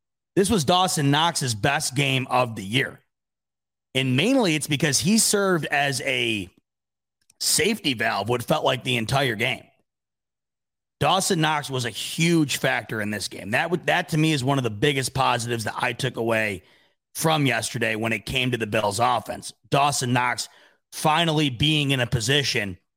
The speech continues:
to help this Bills team. It just feels like he has not been utilized at all this season. That was the most yards he had all year, most targets he had all year, and he caught every single target.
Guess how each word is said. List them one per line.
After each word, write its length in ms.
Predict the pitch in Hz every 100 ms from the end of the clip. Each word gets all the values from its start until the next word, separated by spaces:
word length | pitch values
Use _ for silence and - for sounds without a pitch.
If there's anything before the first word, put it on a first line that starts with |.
| _ _ _ _ -
to 100 | -
help 300 | 127 151 147
this 180 | 147 107
Bills 320 | 123 139 123
team. 220 | 160 165
It 60 | 113
just 260 | 143 -
feels 260 | 143 156 143
like 140 | 135
he 180 | 131 139
has 160 | 139 113
not 300 | 123 151 131
been 160 | 127
utilized 560 | 123 165 131 110 113 107
at 60 | 107
all 220 | 139 190
this 160 | 117
season. 380 | - 90 85 - _ _ _ _ _ _ _ _ _ _ -
That 80 |
was 120 | 139 127
the 80 |
most 320 | 127 147 165 156
yards 280 | 156 151
he 120 | 151 147
had 200 | 147 151
all 140 | 151
year, 260 | 143 147 151 - -
most 400 | 110 135 160 -
targets 360 | 139 156 151
he 100 | 151
had 180 | 143 139
all 100 | 147
year, 140 | 147 151
and 80 |
he 60 | 139
caught 260 | 123 160 - -
every 500 | 143 139 151 151 147 _ _ -
single 400 | - 143 135 107
target. 420 | 127 127 101